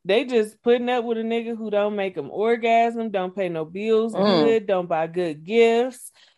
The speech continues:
Speaker 1: don't help
Speaker 2: Mm.
Speaker 1: with the kids. They are the
Speaker 2: Mm.
Speaker 1: kid. You, you in a relationship, but you got a whole nother grown ass kid. That's, no, I'm not doing that.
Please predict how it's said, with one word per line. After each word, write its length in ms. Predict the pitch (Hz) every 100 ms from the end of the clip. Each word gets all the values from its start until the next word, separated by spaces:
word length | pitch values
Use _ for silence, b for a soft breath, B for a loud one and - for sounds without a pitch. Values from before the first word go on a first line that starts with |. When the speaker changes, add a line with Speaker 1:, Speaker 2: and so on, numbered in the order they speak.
| b
Speaker 1:
don't 300 | 185 196 202
help 160 | 190 175
Speaker 2:
Mm. 40 |
Speaker 1:
with 120 | 170
the 80 | 156
kids. 760 | 143 - 254 254 254 254 254 240
They 200 | 240 233
are 260 | 208 277
the 100 | 285
Speaker 2:
Mm. 420 | 247 208 226 208 160
Speaker 1:
kid. 60 | 131 _ _ _ -
You, 320 | 214 277 269
you 300 | 226 247 285
in 100 | 269
a 80 | 254
relationship, 840 | 240 247 294 294 262 - 254 220
but 200 | 233 233
you 80 | 285
got 180 | 262
a 100 | 226
whole 240 | 226 240 254
nother 280 | 254 254 240
grown 380 | 247 254 262
ass 360 | 262 269 269 277
kid. 480 | - 339 320 202 180
That's, 320 | 240 392 - -
no, 160 | 185 185
I'm 200 | 240 311
not 180 | 196
doing 260 | 165 156 151
that. 280 | 147 147